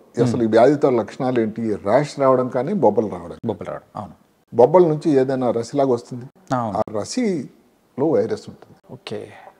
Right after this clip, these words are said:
Speaker 1: దాన్ని ఇప్పుడు మాటకు ఆ ఇన్-, ఆ రూమ్లోనే కొంతమంది ఉన్నారు,
Speaker 2: Hmm.
Speaker 1: ఆ బెడ్‌షీట్లు లేకపోతే ఇవి బ్లాంకెట్లు అవే వాడుతూ ఉన్నారు,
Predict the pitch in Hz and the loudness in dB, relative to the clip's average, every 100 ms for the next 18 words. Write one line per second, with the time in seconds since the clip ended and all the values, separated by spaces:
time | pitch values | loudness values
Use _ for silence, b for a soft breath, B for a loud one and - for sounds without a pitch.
0 | _ - 113 170 165 147 147 139 135 143 | _ 2 4 4 2 2 2 2 0 2
1 | 123 120 - 120 117 120 117 113 139 104 | 4 2 2 4 6 6 4 0 -2 -6
2 | 104 104 98 90 90 - _ _ 127 107 | -6 -6 -6 -10 -14 -20 _ _ -6 -6
3 | 90 85 _ _ 117 110 104 - 113 - | -8 -18 _ _ 0 4 4 4 -4 -2
4 | 110 104 107 113 110 107 107 107 107 107 | -4 -4 -2 -2 -2 -4 -4 -4 -6 0
5 | 113 117 117 110 110 113 113 135 107 98 | 4 4 2 -6 -4 -2 4 6 6 2
6 | - 135 101 90 - | -2 -6 -6 -10 -16